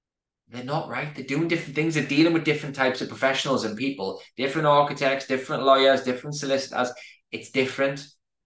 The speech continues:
And if you gain those type connections, you can utilize their referrals, recommendations, and introductions,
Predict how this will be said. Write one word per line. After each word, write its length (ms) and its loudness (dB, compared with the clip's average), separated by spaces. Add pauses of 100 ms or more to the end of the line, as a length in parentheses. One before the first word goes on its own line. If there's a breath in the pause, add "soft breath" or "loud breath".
(960)
And 140 -6
if 100 -6
you 200 -8
gain 480 0
those 260 2
type 260 -4
connections, 600 -4
you 160 4
can 200 -4
utilize 640 0
their 280 0
referrals, 540 0
recommendations, 800 -2
and 120 0
introductions, 960 -2